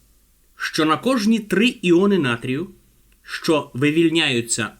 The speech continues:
у міжклітинний простір, лише два іони калію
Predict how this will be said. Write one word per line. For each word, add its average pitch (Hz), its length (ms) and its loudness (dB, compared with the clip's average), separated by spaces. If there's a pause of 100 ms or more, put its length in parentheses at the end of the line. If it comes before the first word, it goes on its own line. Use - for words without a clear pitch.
у 156 120 0
міжклітинний 151 760 0
простір, 135 480 -6 (920)
лише 139 560 -2
два 123 420 -2
іони 147 400 -2
калію 170 520 -4